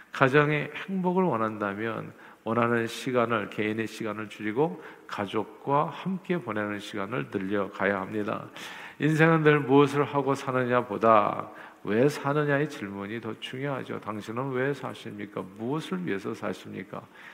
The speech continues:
지금 뭐 하면서 먹고 살고 있습니까? 뭐, 직업이 뭐가 중요하겠습니까? 그 직업을 통해서 얻고자 하는 것이 무엇이냐? 인생의 목적에 관한 질문이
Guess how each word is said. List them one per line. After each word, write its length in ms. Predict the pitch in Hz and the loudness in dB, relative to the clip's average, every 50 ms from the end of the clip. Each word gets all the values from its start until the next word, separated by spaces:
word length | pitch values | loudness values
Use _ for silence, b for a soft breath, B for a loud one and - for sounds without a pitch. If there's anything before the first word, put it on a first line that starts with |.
| B B | B B
지금 320 | - - 113 117 127 120 107 | -8 -4 -2 -2 -2 -2 0
뭐 260 | 101 107 120 123 123 | 2 4 4 4 4
하면서 520 | 127 127 135 131 123 113 131 131 131 127 113 | 4 2 0 -2 0 0 0 0 0 0 0
먹고 240 | 101 104 - - 127 | -2 -4 -2 -4 -6
살고 320 | 117 - 120 113 107 113 113 | -2 -2 -2 -2 0 0 -2
있습니까? 520 | 110 - - 117 110 110 110 110 - - | -2 -4 -8 -10 -8 -8 -8 -8 -8 -10
뭐, 200 | 110 107 135 165 | -8 -6 -6 -8
직업이 400 | - - - 123 113 120 113 143 | -8 -8 -8 -4 -4 -2 -2 -2
뭐가 280 | 151 143 104 95 107 113 | -4 -2 -2 -2 -2 -2
중요하겠습니까? 880 | 107 - 107 101 101 95 95 98 98 98 - 110 104 98 98 - 104 101 - B B B B B B B | -4 -6 -6 -4 -2 -2 -2 -4 -6 -6 -8 -10 -10 -10 -10 -10 -12 -16 -16 B B B B B B B
그 180 | B - 131 131 | B 2 2 2
직업을 580 | 131 - - 120 120 131 135 131 147 143 135 135 | 2 0 0 4 4 6 6 8 6 6 6 4
통해서 480 | - - 135 135 135 131 120 - 123 | -2 -4 0 2 2 2 2 2 2
얻고자 600 | 98 - 107 110 - - - 151 147 135 135 131 | 2 2 0 -2 -2 0 6 6 6 6 6 2
하는 220 | 123 120 120 117 117 | 0 0 -2 -4 -4
것이 220 | 110 104 - - | -4 -6 -6 -6
무엇이냐? 500 | 113 104 101 113 107 98 - 107 104 104 | -6 -4 -2 -2 -2 -2 -4 -6 -4 -4
인생의 440 | 98 98 104 101 95 107 110 120 127 | -4 -4 -4 -4 -4 -4 -6 -6 -6
목적에 400 | 127 113 104 - - - 120 107 | -4 -6 -6 -6 -4 -4 -4 -2
관한 240 | 110 110 113 113 110 | -2 -2 -2 -4 -4
질문이 500 | - 107 101 101 101 104 120 143 160 | -6 -10 -8 -6 -6 -2 -2 -2 -2